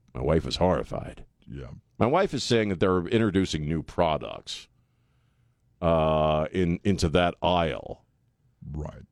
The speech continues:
Speaker 1: And I think it might have to do with the communists and the trans community. I,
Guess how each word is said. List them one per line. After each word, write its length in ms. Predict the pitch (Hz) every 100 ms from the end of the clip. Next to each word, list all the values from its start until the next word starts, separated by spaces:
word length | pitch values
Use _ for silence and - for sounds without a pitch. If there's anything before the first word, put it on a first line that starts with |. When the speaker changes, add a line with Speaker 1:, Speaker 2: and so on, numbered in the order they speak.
| _ -
Speaker 1:
And 120 | 92
I 100 | 92
think 260 | - 165 156
it 80 | 104
might 280 | 101 113
have 200 | - 98 85
to 80 |
do 120 | 82 82
with 100 | 76
the 60 |
communists 600 | - 98 92 82 76 -
and 140 | 76 69
the 40 |
trans 360 | - 82 76 69
community. 440 | 67 58 50 52
I, 140 | -